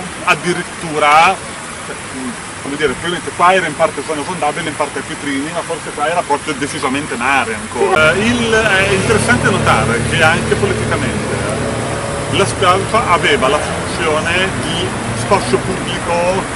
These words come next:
indistinto, diciamo, non gestito come gli stabilimenti. Eh, quindi in realtà è una questione complessa perché rientra anche all'interno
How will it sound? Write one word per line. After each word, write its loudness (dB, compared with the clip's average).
indistinto, -2
diciamo, -2
non 0
gestito -4
come 0
gli -4
stabilimenti. -2
Eh, 2
quindi 2
in 0
realtà 4
è 0
una 2
questione 2
complessa 0
perché 2
rientra 2
anche 0
all'interno 2